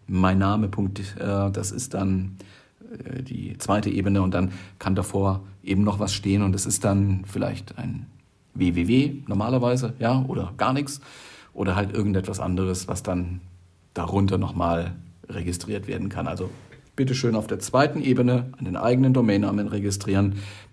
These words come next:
Das ist eigentlich so der Standard. Deswegen brauchst du eine eigene Domain. Das ist so dieser Punkt. Ja, und dann habe ich ja schon mal gerade angedeutet, irgendwie müssen diese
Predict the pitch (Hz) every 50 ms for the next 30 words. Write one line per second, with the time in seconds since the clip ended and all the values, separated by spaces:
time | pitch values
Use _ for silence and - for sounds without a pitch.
0 | _ _ - 110 98 95 - - - - - - - - 95 - - 95 95 95
1 | 95 92 - - 95 92 92 87 85 - 85 82 80 80 80 78 - 113 - -
2 | 117 110 107 101 98 98 - - - - - 82 - 104 98 98 98 95 101 101
3 | 92 90 90 90 92 95 101 98 104 98 95 110 107 123 120 - - 151 156 156
4 | - - - - - - - - _ _ _ _ _ _ - - - 110 101 98
5 | 98 101 - - - - - - - 113 120 110 131 131 131 151 160 131 123 117
6 | 113 - 110 104 110 - 117 117 117 117 117 117 110 117 110 120 123 107 110 107
7 | 107 107 110 104 - 107 101 104 98 98 98 98 98 98